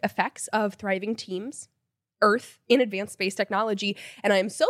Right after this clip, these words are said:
lucky to get to interact with all of those on a daily basis as founder and C E O of Ad Astra,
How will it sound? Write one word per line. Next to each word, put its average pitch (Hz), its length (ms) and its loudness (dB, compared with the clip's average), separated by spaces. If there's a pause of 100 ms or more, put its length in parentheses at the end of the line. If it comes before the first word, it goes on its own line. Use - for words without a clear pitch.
lucky 226 340 -4
to 339 80 -6
get 240 120 -4
to - 100 -10
interact 240 380 4
with 349 120 4
all 240 220 2
of 277 120 -4
those 233 260 2
on 233 100 0
a 208 80 0
daily 202 300 -2
basis 190 420 0
as 196 260 0
founder 190 300 -2
and 311 160 2
C 262 200 -6
E 262 40 4
O 233 120 4
of 220 100 -2
Ad 214 160 0
Astra, 208 420 -2